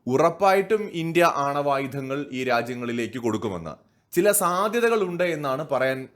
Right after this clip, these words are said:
അന്ന് ശ്രമിച്ചത്. അത് അതിന്റെ കാരണം, ഇപ്പൊ യൂറേഷ്യൻ ടൈംസ് തന്നെ ഒരു ലേഖനം ഇപ്പോ ഇന്നലെ എഴുതിയിട്ടുണ്ട്. അതായത് അമേരിക്ക ഈ സുരക്ഷാ വാഗ്ദാനങ്ങൾ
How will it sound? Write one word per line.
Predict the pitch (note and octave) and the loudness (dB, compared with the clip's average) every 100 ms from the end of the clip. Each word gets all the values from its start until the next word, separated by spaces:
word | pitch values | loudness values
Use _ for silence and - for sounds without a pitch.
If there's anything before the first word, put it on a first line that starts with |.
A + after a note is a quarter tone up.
| A2+ | -8
അന്ന് | A#2 A#2+ | -6 -8
ശ്രമിച്ചത്. | A#2 A2+ A#2 A#2+ G2 C#3 - _ _ _ | -6 -6 -6 -4 -2 -2 -6 _ _ _
അത് | D3+ G3+ G#3+ G#3+ | 0 4 4 2
അതിന്റെ | D#3+ F#3+ G#3 G#3 | -2 -2 -4 -4
കാരണം, | D#3 F3 F#3 G#2 F2+ | -4 -2 -2 -4 -10
ഇപ്പൊ | C3+ F3 | -8 -4
യൂറേഷ്യൻ | E3+ F3+ A3 A3 G3+ | 0 2 2 0 0
ടൈംസ് | D#3+ D3+ C#3+ D3 | 0 0 -4 -4
തന്നെ | A2 F#2+ C3 - _ | -6 -6 -10 -12 _
ഒരു | D3 D#3+ G3 | 2 4 4
ലേഖനം | D#3+ E3 F3 F3+ F3 G2 - D3+ | 2 2 2 2 2 0 -6 -10
ഇപ്പോ | B2 C3+ B2+ - A2+ | -2 0 0 -2 -10
ഇന്നലെ | B2 C#3+ E3+ D#3 B2+ | -8 -4 0 2 2
എഴുതിയിട്ടുണ്ട്. | A2 A#2 A#2+ F#2 F2 F2 - | 0 0 0 -4 -6 -6 -2
അതായത് | C3 F3+ D3 A2+ D#3+ - _ _ - | 2 4 4 2 -2 -10 _ _ 4
അമേരിക്ക | D3+ G3 A#3+ A3 - C3 D3 | 4 6 2 0 2 2 2
ഈ | E3 E3+ | -2 -6
സുരക്ഷാ | C#3+ - E3 F#3 - G#3+ | -4 -2 0 0 2 2
വാഗ്ദാനങ്ങൾ | G#3+ D#3 D3+ D3 E3 E3 D#3+ G#2+ F2 | 2 0 -2 -2 -2 0 0 -2 -4